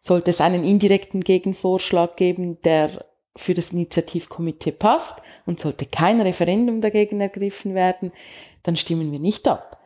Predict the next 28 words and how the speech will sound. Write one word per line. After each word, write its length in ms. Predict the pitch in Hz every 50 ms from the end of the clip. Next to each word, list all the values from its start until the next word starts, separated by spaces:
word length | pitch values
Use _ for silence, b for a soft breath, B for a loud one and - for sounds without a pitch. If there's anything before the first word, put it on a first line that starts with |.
| _ -
Aber 260 | - 180 180 175 - - - _ -
die 100 | 185 170
Wahrscheinlichkeit 1000 | 175 175 175 - 185 180 190 196 202 196 - 208 185 175 180 170 175 - - - - _ _ _ _ _ _ _ _ - - _ _ _ _ _ _ - -
kann 200 | - 190 190 202
man 120 | 190 185
nicht 240 | 190 196 196 - -
berechnen, 600 | 190 185 175 143 131 - - - 151 143 135 - -
ob 200 | - - - -
das 180 | - - -
so 80 | - 139
rauskommt. 540 | - 80 71 - - - _ - - - _ _ _ B B B B B B B B B B B B
Wenn 220 | 208 226 247 269
wir 100 | 277 269
aber 220 | 262 240 233 233 233
in, 180 | 233 226 233
äh, 360 | 220 - - - 214 208 202
über 160 | 214 196 202 202
eine 260 | 190 190 202 190 -
Abstimmung 540 | 151 196 190 - - - 202 202 202 208 202
sprechen, 600 | - - - 160 160 - - - - - - - -
dann 140 | - 175 170
ist 160 | 175 - -
eine 240 | 151 151 156 - -
Abstimmung 560 | - 220 - - - - 233 220 220 214 208
möglich 520 | 202 202 202 196 196 202 208 208 - - -
in 140 | 160 151 - -
eineinhalb 600 | - 160 156 160 160 151 151 147 156 147 143 -
Jahren 420 | 147 135 135 143 156 180 214 285